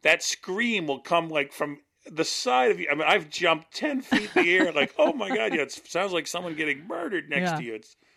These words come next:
Speaker 1: it's very, that's a really scary call.
Speaker 2: Yeah, it is. That, that sounds kind of sort of scary, especially if
Speaker 1: As
Speaker 2: you
Speaker 1: well,
Speaker 2: hear
Speaker 1: especially it
Speaker 2: quiet.
Speaker 1: comes out of nowhere. You don't know,
Speaker 2: <laughs>
Speaker 1: you're not expecting it. It's just like all of a sudden this thing screams right in your, you know, like, right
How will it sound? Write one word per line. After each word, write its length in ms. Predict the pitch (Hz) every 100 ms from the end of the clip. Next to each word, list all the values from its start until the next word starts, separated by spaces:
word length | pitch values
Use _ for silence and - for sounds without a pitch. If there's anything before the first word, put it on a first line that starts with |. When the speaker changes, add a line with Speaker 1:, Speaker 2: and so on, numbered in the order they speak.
| _ _ _
Speaker 1:
it's 180 | 135 127
very, 360 | - 185 196 156
that's 180 | 170 196
a 60 |
really 260 | 165 214 208
scary 520 | - - 165 170 151
call. 440 | 131 147 151 107 -
Speaker 2:
Yeah, 300 | 185 175 170
it 80 | 165
is. 280 | 220 180 -
That, 200 | 190 190 -
that 180 | 233 -
sounds 300 | 240 339 -
kind 160 | 156
of 60 | 143
sort 120 | 151
of 60 | 139
scary, 140 | 147
especially 300 | 151 226 208
if 40 | 185
Speaker 1:
As 80 | 170
Speaker 2:
you 80 |
Speaker 1:
well, 100 | 175 180
Speaker 2:
hear 60 |
Speaker 1:
especially 400 | 165 - 117 147
it 40 | 160
Speaker 2:
quiet. 80 | 151
Speaker 1:
comes 200 | 185 175
out 120 | 170
of 100 | 160
nowhere. 300 | 185 214 143
You 140 | 120
don't 260 | 135 151 160
know, 140 | 151
Speaker 2:
<laughs> 40 | 151
Speaker 1:
you're 100 | 143
not 140 | 165
expecting 460 | 151 - 190 208 160
it. 80 | 143
It's 160 | 131
just 180 | 156 -
like 160 | 147 147
all 100 | 165
of 60 |
a 60 | 151
sudden 200 | 180 175
this 140 | 160
thing 220 | - 151
screams 880 | 127 - - - 233 262 247 214 156
right 180 | 202 220
in 80 | 202
your, 160 | 180
you 80 | 165
know, 80 | 165
like, 240 | 123 120
right 240 | - 120